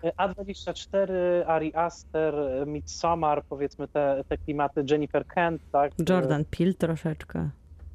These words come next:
Speaker 1: Tak, dokładnie. I od-, i jakby ona nie, nie, nie doskakuje w tym filmie do tego, do tego poziomu, ale muszę powiedzieć, że pierwsze pół godziny mnie bardzo zaintrygowało tym, jak jest bardzo oszczędne, bo ten świat jest naprawdę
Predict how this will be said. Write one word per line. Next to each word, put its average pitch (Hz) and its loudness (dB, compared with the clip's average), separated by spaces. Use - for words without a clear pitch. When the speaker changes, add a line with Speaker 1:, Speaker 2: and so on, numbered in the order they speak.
Speaker 1:
Tak, 120 2
dokładnie. 135 -2
I 170 0
od-, 175 0
i 190 0
jakby 185 4
ona 202 2
nie, 196 2
nie, 196 2
nie 190 2
doskakuje 185 2
w - -6
tym 143 -4
filmie 127 -2
do 123 0
tego, 127 2
do 131 0
tego 135 -2
poziomu, 135 0
ale 151 4
muszę 185 -2
powiedzieć, 208 0
że 165 -2
pierwsze - 0
pół 190 -2
godziny 175 0
mnie 180 2
bardzo 190 0
zaintrygowało 165 0
tym, 175 -8
jak 156 -2
jest 156 -4
bardzo 165 0
oszczędne, 139 -2
bo 127 -6
ten 147 -6
świat - 0
jest 202 -6
naprawdę 180 0